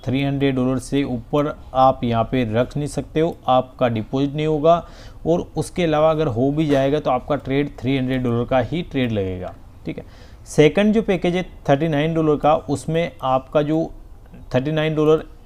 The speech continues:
आपका बोट का चार्ज लग जाएगा, और यहाँ पे जो अमाउंट है मिनिमम एक हज़ार डॉलर से आपका, उससे ज़्यादा से आपका ट्रेड यहाँ पे नहीं लगेगा, ठीक है।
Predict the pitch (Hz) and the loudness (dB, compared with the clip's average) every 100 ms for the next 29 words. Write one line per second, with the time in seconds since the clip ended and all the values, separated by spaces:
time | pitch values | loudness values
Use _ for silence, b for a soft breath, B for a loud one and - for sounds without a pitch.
0 | - - 127 120 - 151 143 143 127 127 | -20 -12 -8 -4 2 0 0 -2 0 2
1 | 160 143 135 139 151 151 143 135 151 - | 2 2 2 2 0 0 2 2 2 0
2 | 151 135 123 110 151 - 160 147 165 - | 0 0 -2 -2 -4 -2 -2 -2 -4 -6
3 | - 131 147 202 185 170 175 B B B | -6 -2 0 0 2 2 0 B B B
4 | 123 139 151 170 - - 151 147 147 147 | 0 0 2 0 -2 -2 0 0 2 2
5 | 143 131 135 - 131 120 - 156 160 B | 2 0 0 0 0 0 0 0 -2 B
6 | B B B - - - 151 143 - 170 | B B B -20 -20 -14 -6 -6 -2 2
7 | 143 147 147 147 131 - 147 135 131 143 | 4 2 0 -2 0 0 -2 0 -2 -2
8 | - 120 120 120 151 135 117 107 98 95 | -6 -2 -2 -2 -4 -2 -2 0 -2 -4
9 | 95 95 - 165 156 | -6 -10 -8 -8 -6